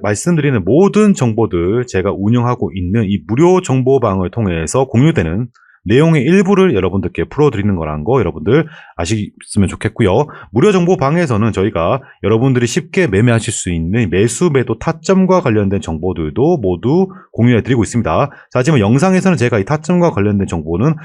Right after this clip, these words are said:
이 공개적으로 말씀드리기가 좀 어렵다는 점 미리 말씀드리겠고요. 자, 저희 무료 정보방에서만 이제 공유되는 매수, 매도 타점들은 이제 이런 식으로 저희가 공유를 하고 있습니다. 자, 보시면 매수, 매도 타점이고, 그리고 관련된 종목들이 있습니다.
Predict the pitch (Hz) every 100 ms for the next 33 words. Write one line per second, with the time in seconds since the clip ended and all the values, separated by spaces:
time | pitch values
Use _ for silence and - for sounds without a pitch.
0 | - 107 113 117 147 143 110 82 - 135
1 | 101 95 87 82 107 165 - 135 92 95
2 | 120 92 90 80 - 87 120 123 123 127
3 | - _ _ _ _ - 139 127 135 117
4 | 214 165 165 202 131 151 180 160 160 160
5 | 190 180 131 127 113 147 143 139 107 196
6 | - 127 101 98 135 - 135 110 92 87
7 | 85 127 92 85 82 135 160 156 135 98
8 | 90 - 98 101 95 113 90 107 95 80
9 | 117 - - _ 104 110 143 101 98 127
10 | 151 196 143 123 127 - 147 151 151 120
11 | 82 82 110 87 98 98 98 95 101 101
12 | 117 - 113 135 104 80 104 90 -